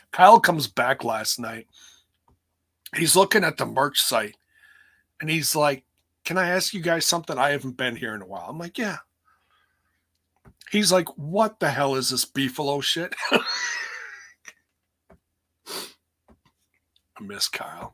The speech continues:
I'm so glad Kyle's back. I say back with not a lot behind it. So I, I hope, I hope he's back.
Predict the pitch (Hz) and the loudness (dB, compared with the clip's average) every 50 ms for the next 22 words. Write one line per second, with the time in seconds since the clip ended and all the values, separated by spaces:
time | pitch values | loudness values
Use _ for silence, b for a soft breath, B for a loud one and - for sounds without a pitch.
0 | _ _ 139 131 - 156 147 139 117 123 123 120 117 - - 123 113 110 107 104 | _ _ -6 -2 0 0 0 0 0 -2 -2 -2 -2 -4 -6 -6 -4 -4 -6 -8
1 | - - 104 101 104 - _ _ _ b b b b b b b b b b b | -10 -12 -12 -12 -12 -16 _ _ _ b b b b b b b b b b b
2 | b _ _ _ _ _ _ _ _ _ _ _ _ - - - 147 131 - - | b _ _ _ _ _ _ _ _ _ _ _ _ -18 -2 0 0 2 4 4
3 | 196 196 151 127 - _ 151 151 147 139 131 - - - - _ _ _ _ _ | 2 2 2 -2 -2 _ 6 6 8 6 4 2 -2 -12 -18 _ _ _ _ _
4 | _ _ _ _ _ _ _ _ _ _ _ _ _ _ _ _ _ _ - 135 | _ _ _ _ _ _ _ _ _ _ _ _ _ _ _ _ _ _ -4 -4
5 | 131 127 - - _ _ _ _ _ _ _ _ _ _ _ _ 131 135 139 135 | -4 -4 -4 -14 _ _ _ _ _ _ _ _ _ _ _ _ -2 -2 0 0
6 | 131 127 123 123 120 - - - - - - 117 107 95 85 - - - _ _ | -2 -2 0 0 -2 -2 -4 -8 -8 -6 -6 -8 -8 -10 -12 -16 -20 -20 _ _
7 | _ _ _ b b b b b b b b b b b b _ - - - 110 | _ _ _ b b b b b b b b b b b b _ -14 -12 -10 -8
8 | 113 120 123 - 127 120 117 - 165 165 156 - - _ - - 127 120 110 - | -8 -8 -6 -6 -6 -6 -4 0 0 0 0 0 -4 _ -2 0 0 2 2 2
9 | - 196 220 202 - - - _ _ - 123 120 113 101 95 - - 110 98 - | 4 4 4 4 2 -2 -14 _ _ -6 -6 -6 -6 -8 -14 -8 -8 -8 -8 -8
10 | - - - _ - | -12 -16 -18 _ -20